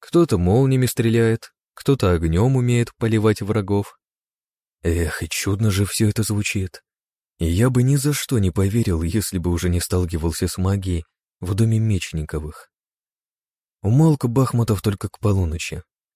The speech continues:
Солдата сморил сон, как и всех остальных пассажиров поезда Санкт-Петербург-Астрахань.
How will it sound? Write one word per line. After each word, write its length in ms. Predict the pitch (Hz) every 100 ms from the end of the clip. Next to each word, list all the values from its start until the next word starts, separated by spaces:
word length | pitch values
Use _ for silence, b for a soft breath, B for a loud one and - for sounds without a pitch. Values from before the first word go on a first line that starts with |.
| _ _ -
Солдата 540 | - 95 110 139 127
сморил 380 | - 117 117 113
сон, 400 | - 131 117 90 _ _ -
как 180 | 120 131
и 60 |
всех 260 | 120 127 -
остальных 440 | 120 113 120 131
пассажиров 560 | - - 90 90 87 -
поезда 360 | 90 87 78
Санкт-Петербург-Астрахань. 1600 | 85 90 87 - - 82 82 80 98 - - 92 - 85 - 76